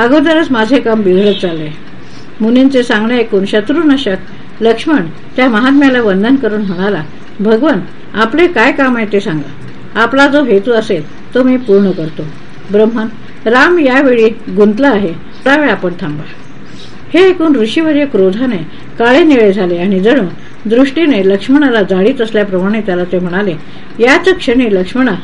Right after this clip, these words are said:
मी आल्याचे रामाला सांग, नाहीतर मी देशाला, नगराला, रामालाही शाप देईन." लक्ष्मणा,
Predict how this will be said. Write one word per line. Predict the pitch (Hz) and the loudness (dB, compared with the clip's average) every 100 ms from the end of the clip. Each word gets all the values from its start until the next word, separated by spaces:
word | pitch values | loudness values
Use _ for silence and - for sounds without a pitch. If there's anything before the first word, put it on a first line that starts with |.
| - - 208 | -10 -6 0
मी | 247 | 2
आल्याचे | 220 196 220 233 | 4 2 2 2
रामाला | 190 180 185 180 | 2 0 0 -2
सांग, | 190 147 - - - - - | -4 -6 -8 -12 -12 -12 -4
नाहीतर | 208 226 277 240 202 | 0 2 4 2 2
मी | 208 | 2
देशाला, | 190 208 214 240 214 185 | 4 2 2 0 0 0
नगराला, | 202 208 233 233 202 185 | 0 0 0 0 0 0
रामालाही | 196 226 247 294 285 | 0 0 2 2 2
शाप | 220 170 | 0 -4
देईन." | 165 147 143 - - - - - - | -4 -8 -8 -14 -14 -14 -14 -14 -2
लक्ष्मणा, | 233 277 320 311 | 0 2 2 0